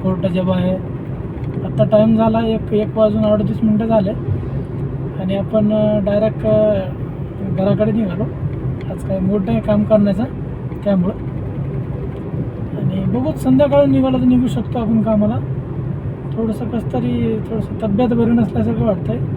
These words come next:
त्यामुळं. बाकी काय मग, पंधराशे रुपये घेतलेत आपण कस्टमरकडनं. फक्त कस्टमरला तिथं सोडायचं, एक तासभर तिथं थांबलो आपण.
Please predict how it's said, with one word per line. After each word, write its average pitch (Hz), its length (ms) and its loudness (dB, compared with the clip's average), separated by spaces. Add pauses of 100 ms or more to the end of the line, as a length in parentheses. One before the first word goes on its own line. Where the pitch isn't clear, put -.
(540)
त्यामुळं. 196 280 4 (1000)
बाकी 202 220 -2
काय 240 160 -2
मग, 233 160 2
पंधराशे 220 460 0
रुपये 220 220 -2
घेतलेत 214 320 0
आपण 214 220 2
कस्टमरकडनं. 190 760 2 (600)
फक्त - 240 -2 (440)
कस्टमरला 208 420 0
तिथं 202 180 -2
सोडायचं, 208 400 2
एक 214 140 -6
तासभर 208 300 2
तिथं 214 260 -2
थांबलो 220 280 4
आपण. 214 200 0